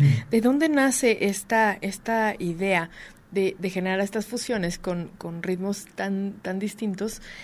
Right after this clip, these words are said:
Que me imagino que han de haber hecho unos arreglos espectaculares,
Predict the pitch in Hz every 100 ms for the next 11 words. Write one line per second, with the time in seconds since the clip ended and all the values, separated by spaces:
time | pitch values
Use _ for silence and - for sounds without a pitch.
0 | - - 220 226 214 214 214 240 294 277
1 | 247 240 220 220 262 262 - 214 233 226
2 | 185 180 226 233 - 175 - 165 185 185
3 | 180 185 359